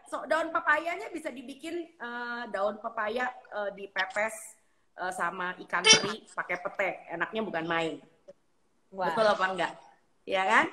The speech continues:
Speaker 1: Itu top banget. Lalu kemudian daun pepayanya bisa kita makan pakai, eh, dibikin pecel atau dibikin urap. Ya,
Speaker 2: Hmm.
Speaker 1: siapa yang terakhir punya urap di rumah? Saya baru kemarin bikin urap. Dan kalau bikin urap hemat tanggal pelit. Jadi satu kelapa,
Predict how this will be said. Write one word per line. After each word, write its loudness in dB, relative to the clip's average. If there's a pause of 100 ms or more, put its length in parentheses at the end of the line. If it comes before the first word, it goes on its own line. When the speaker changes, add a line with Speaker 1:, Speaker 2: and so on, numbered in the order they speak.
(140)
Speaker 1:
Itu 2
top -2
banget. 2 (240)
Lalu 6
kemudian 4
daun 4
pepayanya 2
bisa -4
kita -4
makan -2
pakai, 0 (300)
eh, -6
dibikin -8
pecel -2
atau -4
dibikin -2
urap. 0 (520)
Ya, -10
Speaker 2:
Hmm. -4
Speaker 1:
siapa 8
yang 10
terakhir 0
punya -6
urap 0
di -4
rumah? -6
Saya -2
baru -2
kemarin -2
bikin -8
urap. -8 (580)
Dan 4
kalau 2
bikin -4
urap 6
hemat -4
tanggal -4
pelit. -6 (100)
Jadi -6
satu -6
kelapa, 0